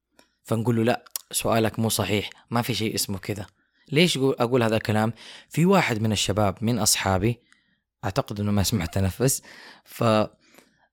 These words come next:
فلاحظت هذا الآدمي قريب صار ذا الشيء، فتعرف اللي صحيت على رسالة منه، فأعطيته ثلاثة صوتيات كذا أو صوتيتين، وخلاص قلت: "هذه لازم تسجلها حلقة." هذا الآدمي يا عبد الله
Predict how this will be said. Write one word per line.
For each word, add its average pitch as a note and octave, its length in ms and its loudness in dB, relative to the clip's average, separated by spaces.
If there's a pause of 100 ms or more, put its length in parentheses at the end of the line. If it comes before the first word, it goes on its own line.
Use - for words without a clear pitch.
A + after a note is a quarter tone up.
(240)
فلاحظت D3 560 0
هذا C3 180 2
الآدمي B2 400 2
قريب D#3+ 640 2
صار G#2 240 0
ذا G2+ 60 0
الشيء، F#2+ 320 -2
فتعرف G2 600 -2
اللي G2+ 140 -2
صحيت B2+ 440 0
على G2+ 220 0
رسالة G#2 420 2
منه، B2+ 380 2
فأعطيته G2+ 720 -4
ثلاثة G#2 260 -2
صوتيات F#2+ 540 -4
كذا G#2+ 280 -2
أو F#2+ 100 -6
صوتيتين، G2 840 -2
وخلاص G2+ 640 -4
قلت: G#2 240 -6
"هذه A2 140 2
لازم G2+ 260 0
تسجلها F#2+ 400 -2
حلقة." E2+ 360 -6 (920)
هذا D#3 240 4
الآدمي B2 460 4
يا A2+ 80 4
عبد G2+ 240 2
الله A2+ 280 4